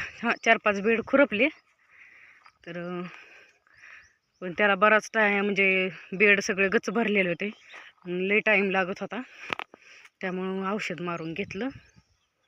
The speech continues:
मग आता ते औषध जरा गवत जळालं चांगलं अजून, जरा बरापै-, बऱ्यापैकी जरा जळलंय,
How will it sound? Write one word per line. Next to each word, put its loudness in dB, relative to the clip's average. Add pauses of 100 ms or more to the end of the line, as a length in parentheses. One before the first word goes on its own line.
(600)
मग -12
आता -6
ते -12
औषध -4
जरा -4
गवत -4
जळालं 0
चांगलं -2
अजून, -2 (760)
जरा -4
बरापै-, 0
बऱ्यापैकी 2
जरा 2
जळलंय, 2